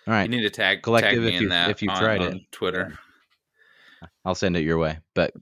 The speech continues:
Speaker 2: Okay.
Speaker 1: Collective, if you've tried this out, let us know. Um, all right. Well, now that I've,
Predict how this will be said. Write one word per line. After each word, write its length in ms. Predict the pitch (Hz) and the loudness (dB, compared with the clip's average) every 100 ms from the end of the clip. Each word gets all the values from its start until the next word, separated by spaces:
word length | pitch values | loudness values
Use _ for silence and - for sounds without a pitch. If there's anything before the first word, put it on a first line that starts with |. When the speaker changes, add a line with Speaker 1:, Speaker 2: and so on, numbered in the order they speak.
| - | -8
Speaker 2:
Okay. 80 | |
Speaker 1:
Collective, 420 | 107 107 104 107 101 | 2 2 2 0 -2
if 140 | 87 | -4
you've 80 | 87 | -4
tried 220 | - 95 | -2 0
this 180 | 92 - | 0 0
out, 200 | 92 98 | 2 2
let 120 | 87 | 0
us 140 | 85 - | -2 -4
know. 280 | 85 82 85 _ _ _ _ - | -6 -6 -10 _ _ _ _ -8
Um, 420 | 131 123 117 113 110 - - - | -4 -4 -6 -8 -10 -12 -16 0
all 80 | 175 | 2
right. 200 | 156 - 131 - - | 2 -2 -10 -20 -2
Well, 260 | 123 117 123 _ _ _ _ _ - - - - | 2 2 0 _ _ _ _ _ -20 -20 -20 -8
now 200 | 110 113 | 0 2
that 140 | 110 101 | 2 2
I've, 260 | 101 92 | 2 0